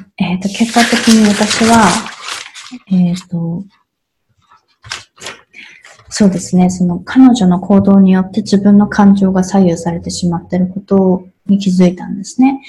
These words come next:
彼女が機嫌良かったら私も機嫌いいし、彼女が機嫌悪かったら私も機嫌悪い。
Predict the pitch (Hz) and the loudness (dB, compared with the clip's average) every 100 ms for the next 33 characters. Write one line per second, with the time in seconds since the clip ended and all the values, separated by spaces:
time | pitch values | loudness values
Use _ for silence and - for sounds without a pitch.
0 | - - 226 247 233 202 180 185 196 185 | -20 -14 -2 4 4 6 2 2 2 2
1 | 196 196 196 233 226 185 185 - 175 - | 2 0 -2 2 2 2 -2 -2 -4 -6
2 | 170 160 156 170 - 185 170 165 160 175 | -8 -8 -8 -10 -6 -2 -2 -4 -6 -6
3 | 160 160 160 165 165 170 262 220 185 - | -8 -10 -10 -10 -12 -4 -2 -2 -4 -12
4 | 170 185 180 175 156 - - | -16 -12 -12 -10 -10 -10 -14